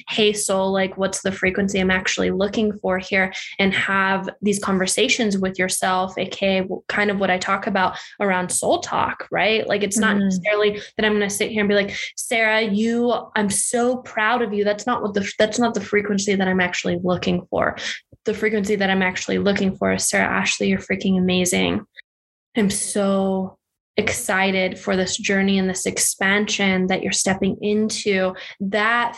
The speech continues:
Speaker 1: feels like I get this, like, soul ping.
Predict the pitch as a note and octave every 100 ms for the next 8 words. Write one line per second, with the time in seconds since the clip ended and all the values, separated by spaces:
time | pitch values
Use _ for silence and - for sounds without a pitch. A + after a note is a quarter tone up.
0 | - G#3+ G3+ G3 G3+ F#3+ F#3 - G3+ G#3
1 | G#3 G#3 - F3+ - - - F#3+ F#3+ F#3+
2 | - G3 F3+ E3+ G3